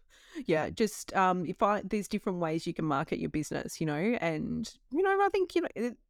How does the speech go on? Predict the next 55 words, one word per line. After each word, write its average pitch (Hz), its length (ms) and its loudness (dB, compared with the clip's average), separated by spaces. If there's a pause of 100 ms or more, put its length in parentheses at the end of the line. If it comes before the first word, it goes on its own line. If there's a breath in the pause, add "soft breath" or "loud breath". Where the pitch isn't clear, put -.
(200)
I - 580 -4
think 254 200 4
people 254 320 2
are 208 60 4
just 190 220 -2
always 180 240 2
shouting 175 360 0
the 165 80 0
new 180 180 0
best 165 180 0
thing, - 140 -4
"Oh, 185 40 0
you've 185 160 0
gotta 185 140 2
do 175 220 -2
S 180 180 -4
E 180 100 2
O, 160 140 2
you've 160 180 -2
gotta 180 180 2
do 175 140 -2
Instagram, 160 540 -2
or 156 60 0
you've 160 100 -4
gotta 185 160 0
do 185 260 0
TikTok, - 520 -2
you've 160 100 -4
gotta 180 160 0
do," 170 280 -2 (760 soft breath)
just 254 300 -2
choose 285 340 2
one 214 320 4
thing 202 640 2
and 175 140 0
do 185 120 6
it 160 60 4
really 175 300 2
well, 156 360 -2 (280)
I 170 100 2
think. 185 400 2
And, 170 280 0 (100)
and 185 140 0
then 196 340 0 (300)
once 202 280 0
you've 208 100 -2
mastered 185 400 0
that, 180 200 2
move 165 160 0
on 165 140 0
to 170 100 -8
the 156 80 0
next - 240 -4
thing, - 260 -4
because - 540 -4